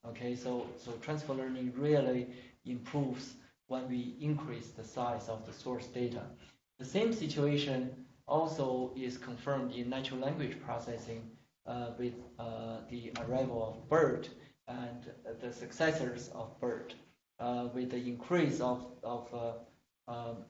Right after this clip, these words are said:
training data, the accuracy of, uh, uh, specializing in any specific natural language processing domain,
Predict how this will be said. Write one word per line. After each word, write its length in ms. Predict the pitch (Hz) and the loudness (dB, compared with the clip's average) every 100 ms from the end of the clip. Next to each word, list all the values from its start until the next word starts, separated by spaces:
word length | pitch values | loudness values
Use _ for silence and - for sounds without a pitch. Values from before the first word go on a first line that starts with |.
| - _ _ | -18 _ _
training 240 | 156 151 147 | 0 4 6
data, 420 | 151 156 135 110 - - - _ | 8 6 6 0 -4 -16 -20 _
the 380 | 123 127 120 120 - | 0 2 2 0 0
accuracy 640 | 139 - 131 123 - 123 | 0 2 0 0 -2 -2
of, 220 | 117 113 - | 0 -2 -4
uh, 680 | 113 110 110 - _ - 117 | -6 -6 -10 -16 _ -12 -6
uh, 220 | 117 113 - | -6 -6 -10
specializing 1000 | - - 143 143 127 131 135 127 120 120 - | -8 6 6 6 2 4 2 0 -6 -8 -12
in 220 | 117 113 101 | -10 -10 -8
any 220 | 127 123 120 | -2 -2 -4
specific 840 | - 120 - 143 135 123 - - | -8 -8 -4 -4 -2 -2 -4 -8
natural 260 | 120 - 123 | -8 -4 -2
language 260 | 123 123 - - - _ _ - | -2 -2 -6 -14 -20 _ _ 0
processing 420 | 139 139 120 123 | 2 2 -2 -4
domain, 460 | 120 120 120 117 | -4 -6 -6 -6